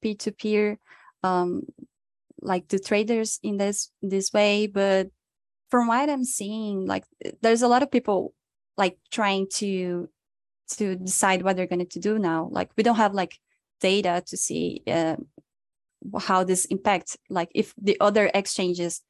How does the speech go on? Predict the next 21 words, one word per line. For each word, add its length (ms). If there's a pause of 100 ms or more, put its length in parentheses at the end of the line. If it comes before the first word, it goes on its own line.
(220)
if 120
they're 200
gaining 720
more 240
users 680
because 320
of 100
this 280
or 120
not, 300 (280)
or 160
if 180
Binance 680
is 360
losing, 560 (440)
um, 680 (580)
users 440
because 300
of 120
this. 340 (200)
So 760